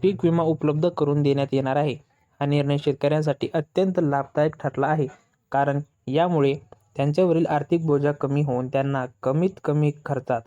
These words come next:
विम्याचे संरक्षण मिळणार आहे. या योजनेची वैशिष्ट्ये बघूया. किफायतशीर विमा हप्ता.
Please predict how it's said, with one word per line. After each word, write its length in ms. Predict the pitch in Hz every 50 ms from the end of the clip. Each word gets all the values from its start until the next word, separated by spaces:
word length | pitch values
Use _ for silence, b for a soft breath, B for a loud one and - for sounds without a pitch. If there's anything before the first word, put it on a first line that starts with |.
| - -
विम्याचे 360 | 147 143 151 165 170 160 202
संरक्षण 420 | 190 - 156 147 143 147 - 151
मिळणार 360 | 151 147 143 139 131 131 135 143
आहे. 140 | 151 135 110 -
या 100 | 151 147
योजनेची 460 | 147 143 143 143 139 143 147 143 143 143
वैशिष्ट्ये 480 | 139 143 143 143 - 147 147 - 151
बघूया. 300 | 147 147 143 143 143 143 143 - -
किफायतशीर 560 | - 147 147 - 170 185 180 - - - 202 190
विमा 280 | 165 156 151 160 160
हप्ता. 320 | 156 156 151 156 - 113